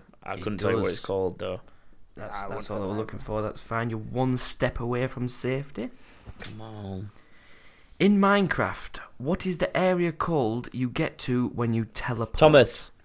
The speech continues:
Speaker 2: Thomas.
Speaker 1: The Nether.
Speaker 2: Correct. You've secured the five points.
Speaker 1: Yes.
Speaker 2: So you're both starting five points.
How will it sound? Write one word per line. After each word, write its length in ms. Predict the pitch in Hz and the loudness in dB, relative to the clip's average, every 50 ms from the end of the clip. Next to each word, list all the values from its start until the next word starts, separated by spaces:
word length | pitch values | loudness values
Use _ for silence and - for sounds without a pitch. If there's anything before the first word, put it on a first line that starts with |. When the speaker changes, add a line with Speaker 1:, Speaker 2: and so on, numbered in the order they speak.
| - - - - - | -20 -20 -20 -20 -8
Speaker 2:
Thomas. 600 | - - 120 113 104 85 - - - - - - - - - - | -2 0 0 0 0 -2 -4 -8 -12 -16 -16 -18 -20 -16 -8 -2
Speaker 1:
The 80 | 101 | 0
Nether. 440 | 104 104 107 107 101 104 98 98 101 - - - - - - - - - - | 4 4 6 6 6 6 4 4 2 -2 -12 -20 -20 -20 -20 -20 -14 -8 -6
Speaker 2:
Correct. 560 | - - 113 104 104 104 113 107 - - - | -2 0 2 2 4 4 2 2 -2 -6 -8
You've 140 | 110 107 - | -8 -8 -6
secured 440 | - - 101 - - 127 123 113 101 | -6 -8 -6 -4 -2 -2 -2 -2 -4
the 60 | 110 | -6
five 460 | - - 123 120 120 117 110 - - | -6 -2 0 0 0 0 -2 -6 -8
points. 260 | - - 123 143 156 131 | -4 -2 0 2 4 6
Speaker 1:
Yes. 640 | 131 110 - - - - - - - - - - - - - - - - - - - | 4 4 4 2 -4 -4 -4 -4 -4 -6 -8 -10 -12 -14 -16 -14 -14 -14 -12 -12 -10
Speaker 2:
So 140 | - - 98 | -8 -4 -4
you're 100 | - 107 101 - | -4 -4 0 2
both 380 | 131 135 151 156 151 143 - | 4 4 6 4 2 0 -2
starting 680 | - - - - 143 139 131 135 - - - 98 95 - | -4 -4 0 2 2 4 2 2 0 -2 -4 -4 -4 -6
five 680 | - - - - - - 117 117 117 113 110 - - - | -8 -12 -14 -10 -6 -4 -2 -2 -2 -2 -4 -8 -10 -12
points. 680 | - - 107 104 104 - - - - - - - - | -10 -8 -6 -6 -8 -8 -10 -12 -14 -14 -14 -16 -16